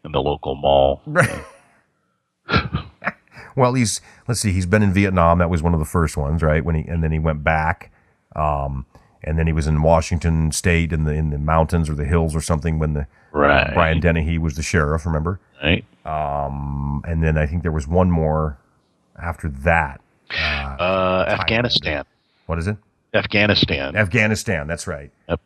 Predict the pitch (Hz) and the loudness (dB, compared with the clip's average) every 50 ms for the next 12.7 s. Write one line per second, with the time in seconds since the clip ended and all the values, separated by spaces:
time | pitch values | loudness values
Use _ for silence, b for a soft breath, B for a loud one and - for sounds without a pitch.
0 | _ _ - 90 87 85 85 87 90 90 90 82 78 76 76 82 92 104 117 120 | _ _ -2 0 0 0 2 2 2 2 4 4 4 4 6 6 6 4 4 4
1 | - - 90 80 73 73 73 73 71 71 - - 85 80 78 76 73 - 58 - | 2 2 0 0 -2 -2 -4 -6 -8 -8 -4 0 2 2 2 0 -2 -6 -10 -10
2 | - - - - - _ _ _ _ - - 127 117 123 131 123 - - - - | -12 -16 -18 -20 -20 _ _ _ _ -6 -2 0 2 2 2 2 0 -4 -6 -2
3 | 120 131 123 143 147 127 160 151 - - 160 175 185 135 85 _ _ _ _ _ | 0 2 2 2 2 2 0 -2 -2 -2 -2 -2 -2 -2 -6 _ _ _ _ _
4 | _ - - 78 78 - _ _ _ _ _ _ _ _ - 87 92 101 110 107 | _ 0 2 2 2 0 _ _ _ _ _ _ _ _ 0 2 4 4 4 2
5 | 92 - - 95 104 104 - - 104 117 113 104 98 107 95 87 - - 110 98 | 0 -2 -2 -2 -2 -2 -2 -4 -2 -2 -2 0 0 0 0 -2 -2 -2 -2 -2
6 | - 113 101 - - 92 98 101 87 76 - _ _ _ _ _ _ _ - - | -2 -2 -4 -2 -2 -2 0 -2 -4 -6 -10 _ _ _ _ _ _ _ -18 -14
7 | 65 69 - _ _ _ _ _ _ _ _ _ _ _ _ - - 71 71 71 | -14 -14 -14 _ _ _ _ _ _ _ _ _ _ _ _ -2 2 4 4 6
8 | 67 64 - - - 123 120 113 101 - 135 143 160 - 165 123 107 113 110 101 | 4 2 0 0 2 2 2 2 2 0 0 0 0 0 0 0 2 2 2 0
9 | 92 - - - 143 165 151 107 82 - 92 92 95 98 117 131 - - 135 117 | -2 -4 -6 -4 0 2 2 2 2 2 0 2 2 2 2 0 0 0 0 2
10 | 107 101 85 95 95 87 87 87 98 98 92 85 85 95 113 - - 107 85 78 | 2 2 2 2 2 2 4 4 4 4 4 4 4 4 2 2 2 0 0 0
11 | - - 82 80 85 - 101 92 92 92 87 98 95 80 87 82 - - 95 90 | 2 2 2 2 2 2 2 2 2 2 2 2 0 0 0 -2 -2 0 0 0
12 | 92 90 - - 101 95 92 92 95 90 90 87 82 78 | 0 0 -2 0 0 2 2 2 2 2 0 0 -2 -4